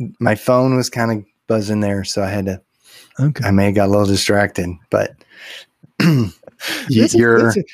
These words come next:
Speaker 2: this is apparently what happens to everyone that listens to the podcast. And the really sad thing is, is that we're the ones that are talking, and you're falling asleep on my conversation.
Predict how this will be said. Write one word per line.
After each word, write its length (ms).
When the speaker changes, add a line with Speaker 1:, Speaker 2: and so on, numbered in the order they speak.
Speaker 2:
this 160
is 60
apparently 400
what 160
happens 360
to 140
everyone 500
that 140
listens 300
to 100
the 80
podcast. 580
And 120
the 60
really 200
sad 260
thing 160
is, 180
is 120
that 300
we're 220
the 100
ones 340
that 120
are 100
talking, 580
and 120
you're 180
falling 420
asleep 420
on 100
my 220
conversation. 800